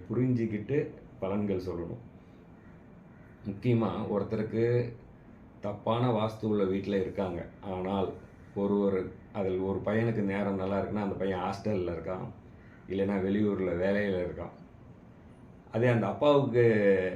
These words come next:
நேரம் நல்லா இருக்குன்னா அவரு வேலை விஷயமா வெளிநாட்டுலயோ இல்ல வெளியூர்லயோ இருக்காரு.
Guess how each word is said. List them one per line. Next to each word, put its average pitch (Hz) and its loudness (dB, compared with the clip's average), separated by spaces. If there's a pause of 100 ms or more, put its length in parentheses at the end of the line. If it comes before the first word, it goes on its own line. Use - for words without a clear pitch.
(300)
நேரம் 113 2
நல்லா 104 2
இருக்குன்னா 101 0
அவரு 98 2
வேலை 123 4
விஷயமா 107 0
வெளிநாட்டுலயோ 101 0
இல்ல 104 0
வெளியூர்லயோ 101 2
இருக்காரு. 87 0